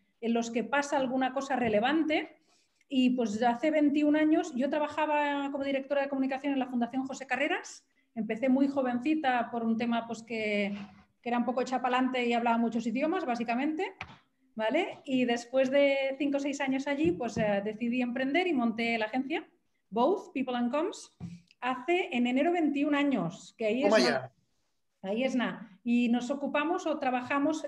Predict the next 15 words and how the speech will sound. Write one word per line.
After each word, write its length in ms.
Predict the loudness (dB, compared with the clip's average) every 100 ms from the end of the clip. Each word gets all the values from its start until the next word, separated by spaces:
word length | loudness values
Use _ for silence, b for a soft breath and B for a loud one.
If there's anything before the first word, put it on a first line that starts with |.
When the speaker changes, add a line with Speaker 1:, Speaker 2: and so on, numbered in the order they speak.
| -4
Speaker 1:
en 240 | -2 0
la 160 | 0 0
confluencia 760 | 0 0 2 0 0 -2 -2 -2
del 200 | -2 0
ámbito 280 | 0 -2 -2
de 80 |
las 160 | -4 -6
personas, 580 | -8 -6 -4 -2 -4 -6
recursos 340 | -10 -10 -8
humanos, 640 | -4 -2 -2 -2 -2 -6 -12 _ _ _ _
eh, 440 | -2 2 2 0 -2
presidencia 600 | -4 -2 -2 0 -2 -2
y 40 | 0
la 120 | 0
comunicación, 720 | 0 0 -2 -2 -4 -4 -12